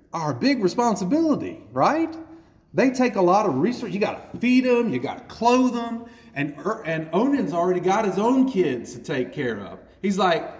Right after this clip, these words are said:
"I don't want no more kids, especially when they're not even mine.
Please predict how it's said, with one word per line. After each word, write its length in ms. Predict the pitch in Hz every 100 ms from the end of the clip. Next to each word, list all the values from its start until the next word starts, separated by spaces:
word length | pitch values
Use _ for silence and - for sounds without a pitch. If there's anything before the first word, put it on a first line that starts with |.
| -
"I 60 | 226
don't 180 | 247
want 200 | 185 226
no 120 | 208 170
more 200 | 165 139
kids, 720 | - 240 226 202 202 - - - - -
especially 360 | 269 285 269
when 120 | 254
they're 120 | 240 240
not 180 | 254
even 300 | 269 262 240
mine. 560 | 269 302 285 185 95 90